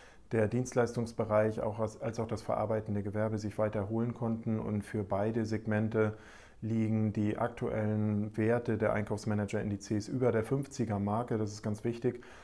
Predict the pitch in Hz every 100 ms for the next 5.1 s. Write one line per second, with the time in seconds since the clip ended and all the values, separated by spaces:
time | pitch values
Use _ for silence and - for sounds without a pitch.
0 | - - 110 107 104 117 117 110 104 107
1 | 110 113 107 - 107 - 104 104 98 101
2 | 107 104 104 101 101 113 - - 110 104
3 | 101 104 104 104 98 98 98 101 98 101
4 | 98 101 98 98 104 98 92 90 - 113